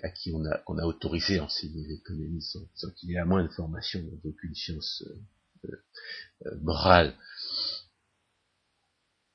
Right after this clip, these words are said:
et le, et le principe de précaution.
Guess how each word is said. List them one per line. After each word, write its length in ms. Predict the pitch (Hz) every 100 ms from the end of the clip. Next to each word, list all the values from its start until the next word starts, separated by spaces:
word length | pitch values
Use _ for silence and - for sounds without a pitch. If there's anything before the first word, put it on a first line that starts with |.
| _ _ _ _ _ _ _ _ _ _ _ _ _ _ _ _
et 280 | 160 208 -
le, 800 | 101 95 90 - - - - - _ _ _ _ _ _ -
et 120 | 208
le 180 | 151 117
principe 400 | 117 101 185 160
de 100 | 156
précaution. 540 | - 117 - - -